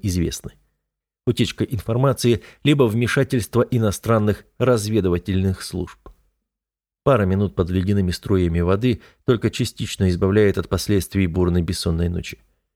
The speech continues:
Сейчас мне необходимо сконцентрироваться на предстоящей операции.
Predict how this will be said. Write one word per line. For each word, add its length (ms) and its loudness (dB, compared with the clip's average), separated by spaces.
Сейчас 320 0
мне 160 2
необходимо 600 2
сконцентрироваться 960 0
на 240 2
предстоящей 600 -2
операции. 680 -4